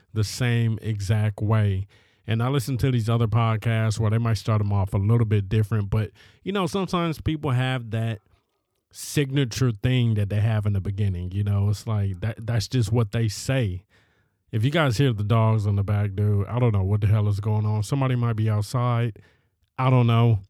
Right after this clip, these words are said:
But the dog just decided to yell. <laughs> Not yell, but <laughs> not like the dog just like, "Ah, ah, ah,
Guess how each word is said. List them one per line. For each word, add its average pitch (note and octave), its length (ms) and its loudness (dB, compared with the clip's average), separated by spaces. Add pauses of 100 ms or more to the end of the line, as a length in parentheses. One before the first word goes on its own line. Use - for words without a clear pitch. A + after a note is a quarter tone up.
(920)
But A2+ 120 4
the A2 80 4
dog A2+ 320 2
just G2+ 220 0 (280)
decided G#2 520 0
to G#2+ 60 -2
yell. F#2+ 320 -4 (300)
<laughs> D3 280 0
Not C3 280 2
yell, G#2+ 340 0
but F2+ 240 -8 (200)
<laughs> D#3 200 0 (960)
not D3 160 0
like A#2+ 140 0
the G#2+ 80 -2
dog A#2+ 240 2
just G#2+ 140 -4
like, C3 160 -2
"Ah, G3 160 4
ah, - 300 0
ah, G#3+ 120 0